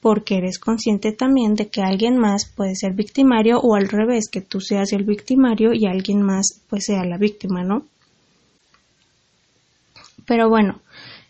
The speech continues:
eh, Neville Goddard habla de la ley de transmisión del pensamiento, que dice lo siguiente. Dice, "Tus creencias, tus fijadas actitudes mentales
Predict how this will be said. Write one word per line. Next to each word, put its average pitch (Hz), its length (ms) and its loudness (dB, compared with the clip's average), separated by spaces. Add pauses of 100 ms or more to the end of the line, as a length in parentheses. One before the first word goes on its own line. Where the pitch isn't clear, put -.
(100)
eh, 214 440 2
Neville 214 320 2
Goddard 214 420 2 (140)
habla 214 420 0
de 196 300 -2
la 185 180 -2
ley 185 240 -4
de 185 160 -10
transmisión 196 680 -4
del 196 120 -4
pensamiento, 240 880 -2 (460)
que 226 160 0
dice 214 240 0
lo 208 120 2
siguiente. 190 520 -10 (840)
Dice, 196 300 -2 (640)
"Tus 262 220 2
creencias, 302 880 0 (260)
tus 240 240 0
fijadas 262 480 0
actitudes 240 680 0
mentales 240 760 0